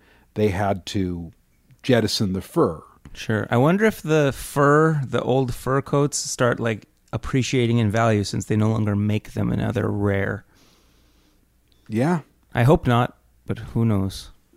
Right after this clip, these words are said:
Speaker 1: There was one more thing I, I just wanted to finish up with. There was this quote that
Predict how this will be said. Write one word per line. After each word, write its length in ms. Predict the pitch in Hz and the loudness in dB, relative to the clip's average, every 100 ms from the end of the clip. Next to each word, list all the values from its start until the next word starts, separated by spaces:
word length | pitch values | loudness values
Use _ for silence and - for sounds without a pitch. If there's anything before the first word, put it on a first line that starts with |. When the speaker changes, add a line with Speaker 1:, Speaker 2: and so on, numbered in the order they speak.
| _ - | _ -6
Speaker 1:
There 200 | 143 185 | 2 2
was 140 | 175 | 2
one 300 | 151 208 233 | 2 2 4
more 160 | 240 214 | 0 -2
thing 500 | - - 139 117 101 | -4 -2 0 0 -2
I, 160 | 104 104 | -6 -8
I 60 | 104 | -10
just 240 | 107 - | -12 -8
wanted 280 | 127 127 110 | -2 -2 -2
to 300 | - 98 85 - - | -4 -6 -6 -12 -20
finish 720 | - - - 113 104 - - | -20 -12 -2 -2 -2 -4 -2
up 220 | 104 - - | -2 -2 -6
with. 360 | 90 85 - - | -6 -6 -12 -4
There 160 | 120 120 | 2 4
was 220 | 143 - | 4 2
this 360 | 123 - - - - _ _ _ _ | 0 0 -6 -14 -20 _ _ _ _
quote 480 | - - 165 165 - - | -18 -2 4 4 2 -6
that 320 | 117 110 107 | -4 0 0